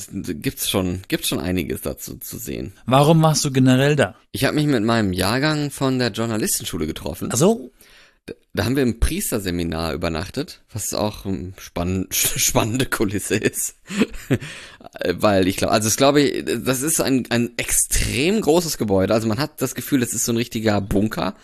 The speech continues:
Speaker 1: So, so Nürn-, hat auch so einen Stil. Nürnberger Architekt neunzehnhundertsiebenundzwanzig oder so, also so richtig diese, ja, Hitlerstil kann man jetzt fast sagen, wenn man jetzt nicht ganz so, also so die, diese Zeit, ne, so
Speaker 2: Mhm.
Speaker 1: bombastische,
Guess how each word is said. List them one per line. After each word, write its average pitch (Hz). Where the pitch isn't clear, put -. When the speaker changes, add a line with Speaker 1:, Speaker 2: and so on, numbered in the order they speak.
Speaker 1:
So, 117
so 110
Nürn-, 135
hat -
auch 139
so -
einen 123
Stil. 160
Nürnberger 127
Architekt 117
neunzehnhundertsiebenundzwanzig 117
oder 127
so, 120
also 110
so 101
richtig 113
diese, 101
ja, -
Hitlerstil -
kann 90
man 82
jetzt -
fast -
sagen, 87
wenn 92
man 90
jetzt -
nicht 95
ganz 92
so, 85
also 98
so 101
die, 104
diese 101
Zeit, 82
ne, 110
so 90
Speaker 2:
Mhm. 127
Speaker 1:
bombastische, 95